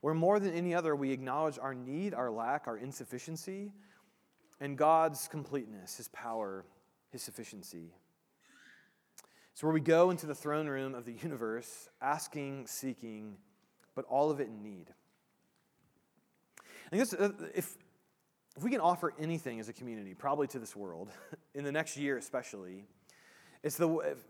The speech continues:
you know, for everyone else who just knows the right solution that would just solve all of our complex problems in the world, and if you just, if you just voted for this or did that, everything would go away.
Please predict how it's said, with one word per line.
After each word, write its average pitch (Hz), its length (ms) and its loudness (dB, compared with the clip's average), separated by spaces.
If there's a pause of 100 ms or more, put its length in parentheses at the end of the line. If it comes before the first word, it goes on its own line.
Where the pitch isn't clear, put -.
(120)
you 165 80 -2
know, 120 100 -2
for 156 140 -4
everyone 208 260 10
else 170 200 4
who 160 60 2
just 151 180 -2
knows 151 280 4
the 135 100 2
right 135 240 4 (340)
solution 143 580 0
that 139 80 -2
would 120 120 -4
just 120 120 -8
solve 139 240 6
all 131 180 6
of 135 60 4
our 131 100 4
complex 127 360 -6
problems 123 400 -2
in 127 60 -6
the 117 60 -6
world, 117 300 0
and 120 100 -10
if 110 60 -10
you 131 60 -6
just, 110 240 -12 (180)
if - 160 -18
you 131 80 -10
just 113 100 -10
voted 143 220 2
for 135 120 -6
this 131 240 0
or 131 40 -4
did 127 140 -6
that, 113 320 0
everything 143 320 4
would 131 100 -4
go 123 140 4
away. 110 400 -2